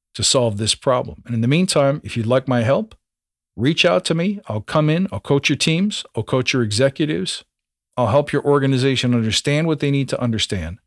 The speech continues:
And I will help create a very different culture of agility in an organization that has less to do with your fidelity to the rules and more to do with your approach to getting excellent results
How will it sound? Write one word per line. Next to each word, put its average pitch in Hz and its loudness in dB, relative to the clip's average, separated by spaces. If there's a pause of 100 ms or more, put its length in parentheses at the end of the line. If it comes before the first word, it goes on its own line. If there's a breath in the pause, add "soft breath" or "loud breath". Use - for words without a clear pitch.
(460)
And 117 2
I 123 4
will 127 4
help 147 0
create 139 0
a - 2
very 135 0
different 123 -2
culture - -2 (680)
of 117 0
agility 101 -2
in 127 0
an 123 2
organization 120 0
that 113 0
has 120 -2
less 147 0
to 196 0
do 180 2
with 120 0
your 117 2
fidelity 143 0
to - -4
the 120 -2
rules 135 -2 (880)
and 107 0
more 139 2
to - -4
do 127 0
with 120 -4
your 90 -6
approach - -4 (480)
to 120 -2
getting 110 -2
excellent 120 0 (360)
results 107 -4